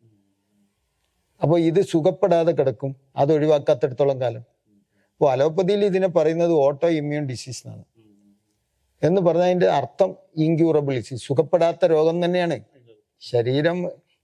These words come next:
ഇമ്മ്യൂൺ, ഏഹ്, പ്രതിരോധ ശേഷി, അവരുടെ പ്രതികരണം വർദ്ധിക്കുകയാണ്, ഓട്ടോ ഇമ്മ്യൂൺ.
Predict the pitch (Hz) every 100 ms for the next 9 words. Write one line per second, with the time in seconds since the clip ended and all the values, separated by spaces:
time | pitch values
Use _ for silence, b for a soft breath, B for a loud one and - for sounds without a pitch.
0 | - 143 147 170 185 190 185 _ _ _
1 | _ _ - 143 143 135 135 139 147 170
2 | 175 170 175 165 - 175 165 151 151 151
3 | 160 151 - 139 143 165 151 196 190 202
4 | 175 143 135 151 143 110 _ _ 127 147
5 | 143 190 175 143 120 107